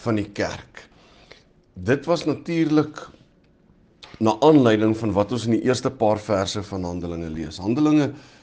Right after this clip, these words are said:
vyftien begin met die eerste vers wat sê, daar het mense vanaf Judea gekom en die gelowiges probeer wys maak.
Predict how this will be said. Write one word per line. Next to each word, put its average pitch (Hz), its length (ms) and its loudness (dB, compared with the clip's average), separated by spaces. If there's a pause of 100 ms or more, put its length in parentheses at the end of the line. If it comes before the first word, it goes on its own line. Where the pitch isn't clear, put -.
vyftien 147 420 2
begin 135 320 0
met 123 240 -2 (720)
die 98 280 -8
eerste 143 320 0
vers 120 240 -2
wat 107 160 -6
sê, 117 80 -2
daar 95 240 -2
het 95 80 -4
mense 147 560 0
vanaf 98 380 -4 (840)
Judea 98 480 0
gekom 202 460 -2 (500)
en 123 80 4
die 117 80 6
gelowiges 120 800 0
probeer 113 320 0
wys 87 320 -4
maak. - 380 -16